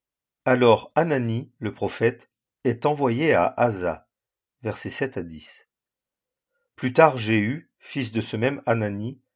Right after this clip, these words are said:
sera envoyé à Baécha pour lui annoncer un jugement sans miséricorde. Un Roi seize, versets un à quatre. Ici, Hanani annonce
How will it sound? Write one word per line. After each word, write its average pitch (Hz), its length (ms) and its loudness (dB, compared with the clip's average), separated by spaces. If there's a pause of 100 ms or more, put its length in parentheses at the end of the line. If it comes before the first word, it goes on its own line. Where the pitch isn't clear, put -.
(260)
sera - 540 0
envoyé 135 440 0
à 95 80 2
Baécha 104 720 -2 (460)
pour 127 160 0
lui 120 160 4
annoncer 143 420 2
un 131 100 0
jugement 131 460 -4
sans - 240 -8
miséricorde. 95 840 -6 (540)
Un 117 80 -2
Roi 85 240 -4
seize, 127 280 -2
versets 101 320 -6
un 107 100 -2
à 85 100 -4
quatre. - 420 -14 (1120)
Ici, 139 560 -6
Hanani 147 440 0
annonce 131 400 -2